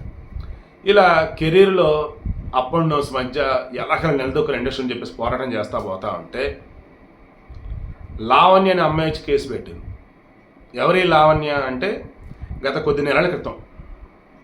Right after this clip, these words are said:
హైదరాబాద్లో హైటెక్ సిటీ ఏరియాలో వరలక్ష్మి టిఫిన్ సెంటర్ అనే వాళ్ళు పేరుకి టిఫిన్ నడుపుతున్నారు, but దాని వెనక వచ్చేసి డ్రగ్స్ బిజినెస్ చేస్తున్నారు. దీనికి కనెక్టివిటీ ఎవరెవరికి ఉంది ఏంటన్నప్పుడు ఈ లావణ్య అనే పేరు వినపడింది, but అప్పుడు దొరకల.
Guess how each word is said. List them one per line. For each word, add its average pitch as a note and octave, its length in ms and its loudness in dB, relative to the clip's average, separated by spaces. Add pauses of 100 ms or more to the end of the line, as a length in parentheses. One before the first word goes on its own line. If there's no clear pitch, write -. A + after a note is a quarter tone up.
(420)
హైదరాబాద్లో D#3 680 2
హైటెక్ E3+ 360 0
సిటీ C3+ 220 -6
ఏరియాలో B2 260 -2
వరలక్ష్మి E3 420 -2
టిఫిన్ D#3+ 240 -4
సెంటర్ C3 260 -2
అనే A#2 100 -4
వాళ్ళు A2 440 -6 (880)
పేరుకి F3+ 260 2
టిఫిన్ E3+ 300 -4
నడుపుతున్నారు, D#3 380 -2
but C3 200 -4
దాని C#3 140 0
వెనక D3 220 0
వచ్చేసి D3 260 -2
డ్రగ్స్ B2+ 340 -4
బిజినెస్ C3 320 -6
చేస్తున్నారు. - 360 -12 (1040)
దీనికి F3 280 2
కనెక్టివిటీ F#3+ 360 2
ఎవరెవరికి E3+ 340 6
ఉంది E3 160 0
ఏంటన్నప్పుడు C#3+ 720 -2
ఈ C#3+ 140 -2 (300)
లావణ్య C#3+ 340 4
అనే C#3 100 -2
పేరు C#3+ 180 0
వినపడింది, A2 400 -6 (920)
but D#3 140 2
అప్పుడు C3 200 -2
దొరకల. A#2 360 -4